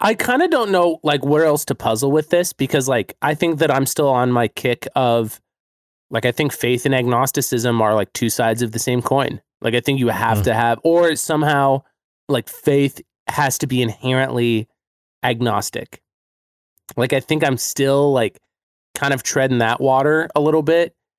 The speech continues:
Speaker 1: And I think that that's where these questions, like, kinda arose for me.
Speaker 2: Just to make sure my terms are clear, when you say agnostic, you, you mean in the classical sense that it's essentially, like, we don't know and we actually can't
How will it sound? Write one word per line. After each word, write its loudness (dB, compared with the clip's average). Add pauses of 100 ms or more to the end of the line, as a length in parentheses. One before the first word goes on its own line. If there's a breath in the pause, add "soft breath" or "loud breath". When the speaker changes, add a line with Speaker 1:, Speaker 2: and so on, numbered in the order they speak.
(120)
Speaker 1:
And 0
I -2
think 0
that 0
that's 0
where 0
these -2
questions, -2
like, -4
kinda 0
arose 0
for -2
me. 0 (840)
Speaker 2:
Just -6
to -6
make -2
sure -2
my -2
terms -2
are -8
clear, -8
when -2
you 2
say -2
agnostic, -4
you, -2
you -4
mean -2
in -4
the -8 (320)
classical -4
sense -8
that -8
it's -10
essentially, -10
like, -10 (800)
we -6
don't -2
know -2
and -4
we -2
actually -4
can't -8